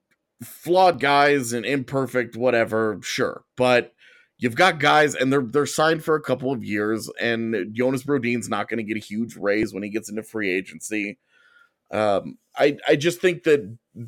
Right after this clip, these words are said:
they're in a position where they, they've got building blocks on defense in, in Dumba and Brodin, and they can, they can work their way up.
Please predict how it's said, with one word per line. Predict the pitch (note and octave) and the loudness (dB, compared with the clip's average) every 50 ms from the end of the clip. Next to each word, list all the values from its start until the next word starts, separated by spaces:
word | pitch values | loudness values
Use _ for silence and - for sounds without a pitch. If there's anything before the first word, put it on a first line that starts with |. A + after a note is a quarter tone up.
| - _ _ | -18 _ _
they're | A#2 A#2 E3+ G3+ A3+ | 0 2 4 4 4
in | C4+ C4+ | 4 4
a | B3+ G3+ | 2 2
position | F3+ F3+ C#3 A#2+ C3+ C#3 - F3 E3 C3+ | 2 -2 0 0 -2 -2 0 -2 0 2
where | A#2 A#2+ A2+ A2 A2 G#2+ | 2 2 2 2 0 0
they, | F#2 E2+ G#2+ B2 C3 C3+ C#3 C3+ C3+ C3 B2 - - - - _ _ - | -2 0 0 2 2 2 2 2 0 0 -2 -6 -14 -20 -20 _ _ -2
they've | C3+ C3 | -2 0
got | A#2 D3+ D#3+ D3+ B2 A2+ | 4 4 2 2 2 0
building | B2 B2+ A#2+ B2 C3+ D3+ D#3 C#3 | 0 0 2 2 0 -2 -2 -2
blocks | C3+ C#3 E3 - - - | 0 0 0 0 -2 -2
on | - F3 F#3 E3+ | -4 -4 -2 -2
defense | C#3 G#2 F#2 - - - - D#2 - - - | -4 -4 -4 -4 -6 -8 -8 -6 -8 -10 -8
in, | - F#2+ A2 G#2+ G#2 G#2 G2+ G2 E2+ - _ - | -6 -4 -4 -2 -2 -4 -6 -8 -8 -12 _ -8
in | D#2+ A2 G#2+ | -6 -6 -4
Dumba | G2+ A2 G#2 G#2+ G2+ A2+ A#2 | -2 -2 -2 0 0 0 0
and | A2+ G#2+ | 0 0
Brodin, | G2+ A2+ A#2 A#2 G2+ G2 F#2+ G2+ G#2+ | 0 0 0 0 0 -2 -4 -4 -4
and | A2 G#2+ | -4 -2
they | G2+ G2+ | -4 -4
can, | - - A#2+ A2+ G#2+ F#2 | -4 -4 -4 -4 -4 -4
they | F#2 F#2+ | -6 -6
can | - B2+ C3+ B2 | -4 -4 -4 -2
work | A#2 A#2+ A2 - | -2 -2 -4 -4
their | - D3 D3+ | -6 -6 -4
way | D#3 D3+ D#3 E3+ F#3+ | -2 -2 0 2 2
up. | G3+ - - - | 2 2 0 -4